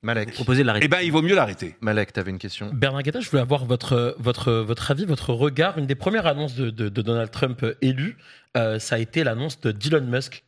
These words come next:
Speaker 4: euh, de, de l'entrée d'Elon Musk dans l'administration Trump. Qu'est-ce que cela dit de vous, euh, selon vous ? Qu'est-ce que ce, qu'est-ce que cela dit de, de, des relations entre, euh, l'Europe là et, et, euh, et les États-Unis sur le second mandat qui va s'ouvrir,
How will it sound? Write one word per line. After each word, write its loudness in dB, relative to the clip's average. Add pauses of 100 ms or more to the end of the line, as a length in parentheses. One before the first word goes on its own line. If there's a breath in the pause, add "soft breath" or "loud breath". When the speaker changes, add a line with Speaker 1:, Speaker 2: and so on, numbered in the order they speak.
(140)
Speaker 4:
euh, 0
de, -4
de -2
l'entrée 0
d'Elon 2
Musk -4
dans -2
l'administration -4 (280 loud breath)
Trump. -2 (680 loud breath)
Qu'est-ce 0
que 2
cela 2
dit -4
de -4
vous, 4
euh, 0
selon 2
vous ? 0
Qu'est-ce 0
que 0
ce, -2
qu'est-ce -2
que -2
cela 2
dit -4
de, 2
de, -2 (380 soft breath)
des 4
relations 0 (260 soft breath)
entre, -2
euh, 2
l'Europe -2
là 2
et, -4 (300 soft breath)
et, 2
euh, -2
et 0
les 0
États-Unis -2
sur -6
le -2
second -6
mandat -2
qui -14
va -4
s'ouvrir, -8